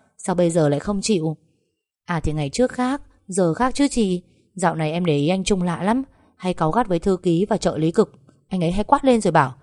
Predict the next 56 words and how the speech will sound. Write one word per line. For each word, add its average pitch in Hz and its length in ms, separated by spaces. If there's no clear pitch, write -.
'Đừng 247 160
làm 208 120
phiền 196 180
anh 214 160
ấy.' 208 260
Và 151 120
anh 165 120
ấy 160 100
kiểu 156 260
nhá, 165 140
không 254 260
thích - 220
ai 220 260
cứ 294 60
nằng 240 220
nặc 175 180
theo 214 160
đuôi 220 240
để 175 120
quản 147 200
lý 151 160
quản 196 200
xuyến 165 180
anh 202 140
ấy 175 120
đâu." 208 360
Liên 180 220
nghe 175 140
vậy 156 280
thì 147 160
sụ 147 260
mặt. 151 220
Nếu 165 220
không 214 200
theo 196 140
sát 247 180
anh 190 160
Trung 202 260
ấy, 247 160
thì 170 160
sớm 170 280
muộn 202 180
gì 160 140
anh 175 160
ấy 160 120
cũng 220 140
bị 226 120
mấy 160 140
con 208 180
hồ 170 220
ly 170 140
tinh 196 340
cuỗm 214 220
đi 262 100
mất 269 220
thôi. 220 300